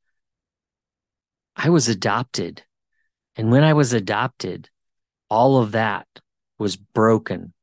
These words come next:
Those chains were broken by God's grace that he lavished upon us with all wisdom and understanding.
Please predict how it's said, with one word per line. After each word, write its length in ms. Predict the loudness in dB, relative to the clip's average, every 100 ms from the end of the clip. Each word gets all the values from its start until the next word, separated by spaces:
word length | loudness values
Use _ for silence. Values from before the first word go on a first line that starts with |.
| _ _ _ _ _ _ _ _ _ _ 0
Those 280 | 2 2
chains 760 | 0 -2 2 2 4 2 0 -6 _ _ _ -6
were 140 | -6
broken 880 | -4 0 2 2 0 -4 -12 -12 -20 _ _ _ _ _ _ _ -20 _
by 180 | 0 0
God's 520 | 0 0 2 -2 -4
grace 960 | -8 -6 -2 0 -2 -4 -6 -6 -8 -12 _ _ _ _ _ _ -6
that 140 | -2
he 160 | 0 0
lavished 680 | 0 0 0 -2 -2 -4
upon 440 | -8 -8 -8 -6 -8
us 280 | -10 -14 -18 _ _ -6
with 120 | 0
all 220 | 2 4
wisdom 480 | 4 2 2 0 0
and 100 | 2
understanding. 1000 | 0 -2 -4 -6 -6 -6 -6 -8 -14 -18